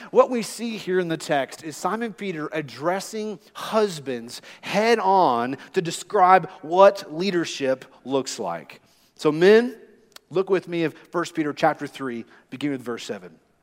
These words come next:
The scripture says, "Husbands, in the same way, live with your wives in an understanding way,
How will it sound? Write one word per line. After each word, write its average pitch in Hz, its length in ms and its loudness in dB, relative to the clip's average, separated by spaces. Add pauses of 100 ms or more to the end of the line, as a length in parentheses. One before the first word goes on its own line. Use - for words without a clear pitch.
(460)
The - 60 -14
scripture 196 280 2
says, 151 240 0
"Husbands, 127 680 -4 (460)
in 180 180 2
the 156 60 -4
same 208 460 2
way, 113 440 0 (520)
live 202 400 4
with 226 220 0
your 196 160 4
wives 143 640 6
in 160 160 -4
an 160 200 -2
understanding 180 960 -2
way, 117 440 -4